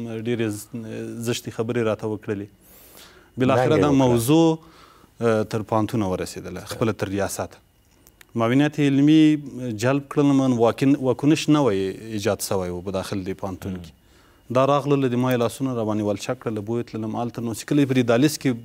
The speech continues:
Speaker 1: ننویستلم، له هغې خوا، اه، ډاکټر اشرف غني راووت، رئیس د پوهنتون و.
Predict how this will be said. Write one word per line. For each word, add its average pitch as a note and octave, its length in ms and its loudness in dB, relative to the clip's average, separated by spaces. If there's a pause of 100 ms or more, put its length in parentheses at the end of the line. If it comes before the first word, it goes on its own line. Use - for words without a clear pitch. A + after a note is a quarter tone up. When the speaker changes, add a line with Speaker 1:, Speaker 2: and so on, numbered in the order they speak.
(100)
Speaker 1:
ننویستلم، A#2+ 680 0
له A#2+ 100 2
هغې B2 140 0
خوا، C3 220 -2 (840)
اه، G#2 240 -6
ډاکټر G#2 300 -4
اشرف A2 340 -4
غني A#2 180 2
راووت، G2 480 0
رئیس G2+ 260 -4
د - 40 -12
پوهنتون F#2 460 -10
و. F2+ 120 -14